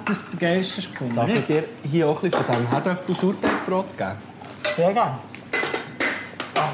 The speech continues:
Speaker 1: ja, klar.
Speaker 2: Warte, ich nehme das Mikrofon, wenn ich es breche.
Speaker 1: Aha. Ah, wirklich. Ah.
Speaker 2: Ich fühle mich gerade ein bisschen Jesus-mässig.
Speaker 1: Hm. Liebe Stilos, ich hoffe, Sie sind noch dabei.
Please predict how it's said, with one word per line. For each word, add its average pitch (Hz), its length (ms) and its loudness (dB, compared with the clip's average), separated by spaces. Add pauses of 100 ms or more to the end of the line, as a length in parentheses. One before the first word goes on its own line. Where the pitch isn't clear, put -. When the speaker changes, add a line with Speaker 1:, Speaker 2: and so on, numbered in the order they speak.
(120)
Speaker 1:
ja, 156 160 4
klar. 170 260 4
Speaker 2:
Warte, 147 240 2
ich 151 80 6
nehme 135 300 2
das - 140 -2
Mikrofon, 151 500 0 (960)
wenn 123 160 2
ich 120 60 0
es - 60 -4
breche. 113 460 -4 (100)
Speaker 1:
Aha. 160 220 -2 (360)
Ah, 156 180 -2
wirklich. 143 320 -2 (1200)
Ah. 156 100 -2 (140)
Speaker 2:
Ich - 60 -16
fühle 127 180 4
mich 123 160 0 (100)
gerade - 60 -2
ein 147 60 0
bisschen 151 180 0 (100)
Jesus-mässig. 143 960 0 (140)
Speaker 1:
Hm. 156 200 0 (2500)
Liebe 180 240 2
Stilos, 175 420 0
ich 175 60 2
hoffe, 151 260 -2
Sie 165 80 -2
sind 156 200 -6
noch 170 140 -2
dabei. 156 300 -2